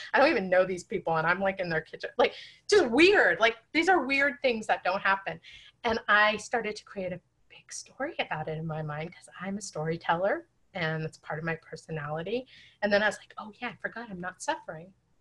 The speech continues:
And so I just got present and defrosted meat, and we had a wonderful time at the barbecue. <laughs> But you know what I realized from that practice was how bored I got. Because when I chose to not suffer,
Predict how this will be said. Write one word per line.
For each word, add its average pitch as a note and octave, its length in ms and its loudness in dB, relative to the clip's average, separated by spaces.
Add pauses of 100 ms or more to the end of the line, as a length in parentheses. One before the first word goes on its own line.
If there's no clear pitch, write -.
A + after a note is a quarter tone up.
(460)
And F#3 200 -2
so - 100 -2
I E3+ 80 2
just F#3 240 -4 (120)
got - 220 -6
present F3+ 360 -2
and F#3 140 -2
defrosted F3 520 0
meat, F#3 360 -2
and E3 240 -6 (160)
we F3 100 0
had F3 120 4
a F3+ 140 2 (280)
wonderful F3+ 460 -4
time E3+ 200 -4
at D#3+ 100 -10
the - 60 -14
barbecue. - 580 -2 (180)
<laughs> - 100 -20 (460)
But B3+ 100 4
you B3 60 0
know C#4 120 4
what F4 100 2
I D#4 80 2
realized A#3+ 600 -2
from G3 180 -8
that F#3+ 180 -10
practice - 500 -8
was E3 180 -2
how D3+ 280 -8 (280)
bored E3 480 2 (340)
I C#3+ 180 -8
got. - 460 -16 (600)
Because F3+ 300 -8
when F3 160 -4
I F3+ 120 0
chose G3 380 -4
to - 180 -14
not E3 240 -14
suffer, D3+ 760 -2